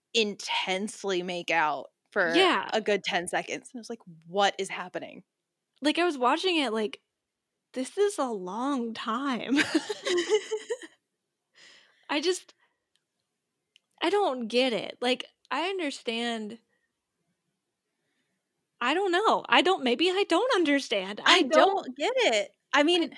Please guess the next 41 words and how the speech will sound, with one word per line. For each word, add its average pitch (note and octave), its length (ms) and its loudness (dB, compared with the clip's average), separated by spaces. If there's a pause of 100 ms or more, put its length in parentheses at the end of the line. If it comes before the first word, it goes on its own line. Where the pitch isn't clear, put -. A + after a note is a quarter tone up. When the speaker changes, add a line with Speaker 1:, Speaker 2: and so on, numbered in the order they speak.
(160)
Speaker 2:
I - 0 -
<sighs> - 80 -14 (1120)
Speaker 1:
I, E4 420 6 (200)
I C4+ 160 6
am E4 140 2
not, C4 260 0
like, A#3+ 200 -2
a G#3 80 -6
hugely A#3 720 -6
touchy-feely D#4 800 -4
person F4 640 -2 (180)
on A3+ 180 -2
my A3 140 2
Speaker 2:
Yeah. G3 220 0
Speaker 1:
own. D#4+ 200 -2 (200)
Like, A3 180 -2
Speaker 2:
Mm-hmm. G#3+ 280 -8 (460)
Speaker 1:
I B3+ 100 -6
just - 280 -10
don't B3+ 180 -8
get A#3+ 160 -6
it. G3 220 -6 (1200)
Speaker 2:
Again, D4+ 520 0
it's - 200 -2
like, D#4+ 260 -2 (520)
okay, A3 260 -8 (260)
I A#3+ 80 -4
guess G#4 300 -2
I G4 60 2
would D#4 120 0
un-, A#3+ 220 -4
like, B3 320 -6
let's E4 160 -2
just F#4 160 -2
say - 120 0
all A3+ 200 -4
six A3 260 -8
of G#3 80 -8
us G3 340 -10
were A2 140 -10
single. F#3+ 560 -4